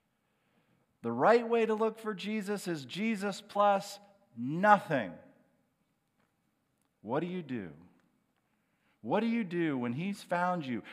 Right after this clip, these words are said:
What do you do when your heart finds the one you've always been looking for?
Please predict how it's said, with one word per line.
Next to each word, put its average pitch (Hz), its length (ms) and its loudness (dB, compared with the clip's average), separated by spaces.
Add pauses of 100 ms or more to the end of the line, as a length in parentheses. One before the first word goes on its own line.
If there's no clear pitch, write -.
What 214 240 4
do 269 60 2
you 262 180 2
do 214 320 0
when 170 220 0
your 196 200 0
heart 202 440 6
finds 214 520 4
the 196 120 -2
one 202 500 4
you've 175 260 -2
always 196 600 4
been 175 320 -2
looking 143 340 0
for? 87 320 -10